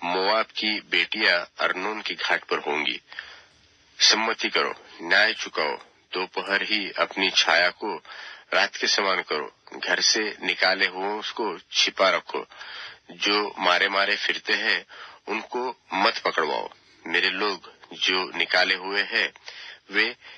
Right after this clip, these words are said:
तेरे बीच में रहे। नाश करने वाले से मोआब को बचाओ, क्योंकि पीसने वाला नहीं रहा, लूटपाट फिर न होगी। देश में से अंधेर करने वाले नाश हो गए हैं,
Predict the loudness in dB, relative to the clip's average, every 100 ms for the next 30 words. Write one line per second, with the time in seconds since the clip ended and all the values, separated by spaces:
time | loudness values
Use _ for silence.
0 | -10 0 2 2 0 0 0 2 2 0
1 | -6 _ _ -14 0 2 2 2 0 0
2 | 2 2 2 0 0 0 -2 -8 -16 -16
3 | -18 -6 -2 2 2 0 -4 -4 0 2
4 | 4 4 2 -8 _ -20 -6 -4 -4 -2
5 | -2 -4 -12 -18 -18 _ 2 2 2 2
6 | 2 2 2 2 0 0 -4 -6 _ _
7 | -8 -4 -4 -4 0 2 2 0 -2 -2
8 | 0 -4 -4 -2 -2 -2 -16 -14 -14 -10
9 | 0 2 2 2 2 2 0 -4 0 0
10 | 2 0 2 0 2 2 2 2 -2 -6
11 | 0 2 4 2 0 0 2 2 -4